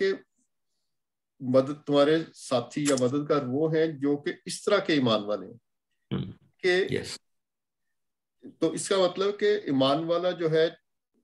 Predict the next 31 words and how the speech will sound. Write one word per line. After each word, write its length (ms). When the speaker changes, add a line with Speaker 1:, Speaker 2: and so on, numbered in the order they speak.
Speaker 1:
या 200
वो 280
शख्स 360
भी 120
ईमान 340
वाला 180
हो 180
सकता 300
है 60
जिसमें 300
ये 120
खूबियां 440
ना 80
हो, 320
लेकिन 220
उसके 240
ईमान 640
की 280
जो 220
है 240
वो 320
कह 100
लें 260
कि 500
जो 260
intensity 540
जो 100
है 80
वो 580
कम 220
है, 240